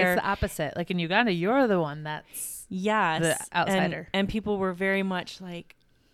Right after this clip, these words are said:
Speaker 1: "Oh, like, I wanna touch your skin and feel your hair." And I'm, I'm so easygoing. I'm, like, one of, I'm just really easygoing. But sometimes it did kind of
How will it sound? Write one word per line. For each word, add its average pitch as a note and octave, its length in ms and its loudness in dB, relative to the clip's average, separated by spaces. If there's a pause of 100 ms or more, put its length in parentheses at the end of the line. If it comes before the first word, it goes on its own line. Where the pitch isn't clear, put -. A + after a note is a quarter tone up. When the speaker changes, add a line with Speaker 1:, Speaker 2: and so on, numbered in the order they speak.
(100)
Speaker 1:
"Oh, G#3+ 640 -16
like, F#3 340 -14
I F#3+ 120 -20
wanna F#3+ 340 -14
touch G3 300 -20
your G3+ 80 -12
skin A3 440 -8
and G3+ 120 -8
feel G3+ 160 -8
your F#3 160 -6
hair." G#3+ 380 -2 (640)
And G3+ 640 0 (600)
I'm, A#3 460 -4 (220)
I'm G3 180 -2
so B3 260 -6
easygoing. E3 720 -14 (160)
I'm, G3 220 -2
like, F3+ 400 -6
one F3 200 -10
of, E3 140 -12 (400)
I'm F#3+ 120 -6
just F#3 180 -10
really D#3 240 -8
easygoing. D3+ 540 -12 (360)
But G#3 220 -2
sometimes B3 560 -2
it F3 180 -4
did F#3+ 340 -2
kind F3 280 -4
of D#3 160 -4